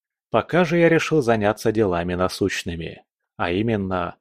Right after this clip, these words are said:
открытием тех самых заведений,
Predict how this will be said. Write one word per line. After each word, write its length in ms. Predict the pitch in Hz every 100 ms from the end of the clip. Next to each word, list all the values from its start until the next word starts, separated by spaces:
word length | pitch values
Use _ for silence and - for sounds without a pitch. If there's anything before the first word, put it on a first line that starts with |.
| _ _
открытием 720 | - 107 - 170 170 139 127
тех 240 | - 139 -
самых 360 | - 123 113
заведений, 800 | - 92 87 90 135 101 80 -